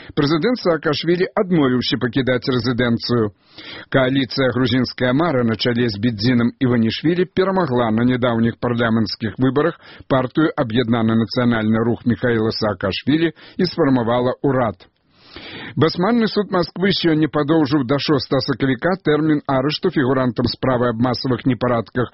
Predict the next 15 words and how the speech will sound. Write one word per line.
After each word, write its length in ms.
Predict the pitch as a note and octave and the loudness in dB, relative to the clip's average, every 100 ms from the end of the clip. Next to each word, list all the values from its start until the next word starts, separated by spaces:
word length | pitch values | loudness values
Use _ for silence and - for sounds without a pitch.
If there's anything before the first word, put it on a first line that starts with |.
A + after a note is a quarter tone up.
| - - | -12 -8
шостага 580 | - D3 B2+ - B2 G2 | -2 0 0 -2 -2 0
траўня 380 | C3 D#3+ G3+ E3+ | 0 0 0 0
на 80 | |
Балотнай 400 | A#2+ C3 B2 C#3 | 0 0 0 0
плошчы 540 | C#3 C#3+ A#2+ - D3 D3 - - | -2 0 0 0 -2 -4 -6 -10
Дзянісу 600 | B2+ A2 D3 C#3+ A#2 C3+ A#2+ | -4 0 2 0 0 0 0
Луцкевічу 840 | A#2 - - D#3+ F3 - F#3 F#3+ - - | -2 -4 -2 0 0 0 0 0 -2 -4
і 160 | D3+ C3+ | 0 0
Арцёму 400 | A2 D3 D3+ D3+ | -2 -2 0 0
Савелаву. 640 | - D3+ D3 A#2+ A2 G#2+ - - | 0 2 2 0 0 -2 -4 -2
Раней 420 | C3 C#3 E3 G#3 | 0 2 2 0
арышт 340 | C3+ C#3 E3 - | -2 0 -2 -4
працягнулі 600 | C#3+ B2+ C#3 B2 C#3 B2+ B2+ | -4 0 0 2 2 4 2
Мікалаю 400 | - C3 B2 A#2 | 0 0 0 0
Каўказскаму, 720 | A#2 G#2+ C3+ D3+ - F3 F3 | -2 -2 -2 -2 -2 -2 -2